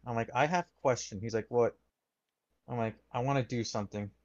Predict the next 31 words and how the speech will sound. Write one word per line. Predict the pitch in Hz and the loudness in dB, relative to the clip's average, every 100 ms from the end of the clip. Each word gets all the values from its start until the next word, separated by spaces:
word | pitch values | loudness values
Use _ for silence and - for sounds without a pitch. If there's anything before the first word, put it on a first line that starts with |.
| _ _ _ _ _ _ _ _ _ _ _ | _ _ _ _ _ _ _ _ _ _ _
Can | - 120 | -2 0
I | |
do | 107 | 0
it | 113 | -2
in | 107 | -2
private?" | - 107 98 - | 2 2 0 -4
He's | 107 | -6
like, | 104 | -2
"What | 113 | -2
are | |
you | 113 | 0
gonna | 110 | 0
do?" | 107 | -2
I'm | 101 | -4
like, | 104 120 | -4 -4
"I'm | |
gonna | 135 113 | -2 0
volunteer | 120 113 123 | 0 0 -6
for | 101 | -6
guard | 107 107 101 | 0 0 0
duty | - 107 101 | -4 -6 -4
real | 107 | -4
quick." | 101 117 - _ | -2 -2 -4 _
So | - 117 110 101 | -4 2 2 2
I | 117 | 4
go | 123 | 4
up | 127 - | 4 2
to | |
everyone. | 120 110 110 | 0 0 0
I'm | 110 | -2
like, | 107 - | -4 -8